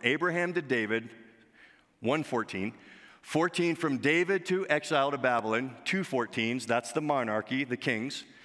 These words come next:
and fourteen from the exile to the Messiah. Those are the nobodies that no one's heard of until we get to Joseph. Now,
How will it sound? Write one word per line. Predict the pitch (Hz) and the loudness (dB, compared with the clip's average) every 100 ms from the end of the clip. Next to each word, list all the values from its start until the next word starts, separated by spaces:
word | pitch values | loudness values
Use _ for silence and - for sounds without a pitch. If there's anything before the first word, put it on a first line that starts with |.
| - - - | -18 -18 0
and | 135 139 | 2 2
fourteen | - 165 170 170 160 | 0 0 2 0 0
from | - 147 135 | 2 0 2
the | 135 | 2
exile | 139 147 151 131 131 | 2 2 2 2 2
to | 147 | -2
the | 131 | -2
Messiah. | 127 - 135 120 92 - - | -2 2 2 4 0 -4 -2
Those | 131 135 | -2 2
are | 135 | 0
the | 127 | 0
nobodies | 123 135 123 110 110 101 | 0 0 0 0 0 0
that | 107 | 0
no | 117 117 | 0 0
one's | 110 107 - | 0 -2 -2
heard | 123 | 0
of | 104 | 0
until | 101 98 | -2 -2
we | 110 | -2
get | 104 101 | -2 -2
to | 101 | -4
Joseph. | 117 117 - 87 - - - _ _ _ _ - - - | -2 -2 -4 -14 -16 -20 -20 _ _ _ _ -20 -20 -2
Now, | 143 120 | 2 2